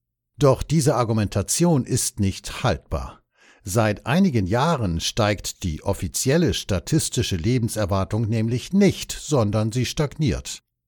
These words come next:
Zudem ist die statistische Vorhersage der Lebenserwartung keine genaue Berechnung,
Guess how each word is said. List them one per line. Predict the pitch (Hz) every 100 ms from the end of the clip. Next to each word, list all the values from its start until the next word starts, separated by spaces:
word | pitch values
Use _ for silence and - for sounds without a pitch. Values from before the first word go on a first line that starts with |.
| _ _ -
Zudem | 175 151 165
ist | 175 156 -
die | 147 135
statistische | - 143 - 131 - 139 127
Vorhersage | - 120 95 139 170 117 117 110 101
der | 101
Lebenserwartung | 95 139 127 - 113 104 107 - 107 101
keine | - 123 135 98
genaue | 92 104 120 98
Berechnung, | 90 82 120 - 123 107